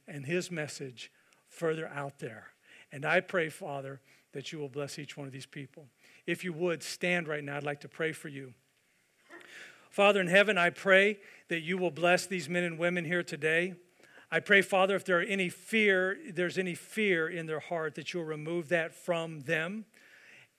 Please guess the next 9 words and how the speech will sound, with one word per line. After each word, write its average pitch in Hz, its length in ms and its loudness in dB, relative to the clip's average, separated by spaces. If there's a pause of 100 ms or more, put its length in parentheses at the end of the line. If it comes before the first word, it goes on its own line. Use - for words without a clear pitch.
I 165 120 2
pray, 185 220 4
Father, 170 340 0
that 151 180 -8
you'll 160 120 -6
replace 160 420 -4
that 156 180 -4
with 147 140 -12
joy. 139 460 -8